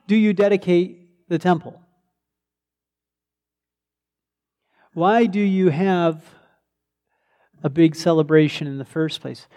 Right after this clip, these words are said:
The, that goes back to why you built the temple in the first place. You celebrate the finishing of a home because you get to move into it, right?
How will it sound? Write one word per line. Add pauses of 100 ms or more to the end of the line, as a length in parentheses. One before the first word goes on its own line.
(140)
The, (140)
that
goes
back
to
why
you
built
the
temple (800)
in
the
first
place. (1700)
You
celebrate
the
finishing
of
a
home
because
you
get
to
move
into
it, (1400)
right?